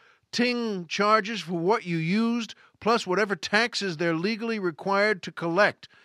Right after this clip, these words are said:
There's no hidden charges, recovery fees, nothing, no other nonsense. No hold customer support.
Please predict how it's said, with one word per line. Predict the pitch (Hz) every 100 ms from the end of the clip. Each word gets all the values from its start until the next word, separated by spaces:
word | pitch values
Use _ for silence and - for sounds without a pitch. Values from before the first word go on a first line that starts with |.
| _ -
There's | 117
no | 180 185
hidden | 196 208
charges, | - 220 220 220 220 233 - _ _ _
recovery | 127 - 202 220 220
fees, | 214 220 226 202 - _ - 175
nothing, | 185 202 254 220 104 82
no | 135 208
other | 226 226
nonsense. | 220 214 - 120 78 - _ -
No | 175 220 247 247 254 240 -
hold | _ - 226 233 233 240 196
customer | - 226 208 233 226
support. | 208 208 - 233 160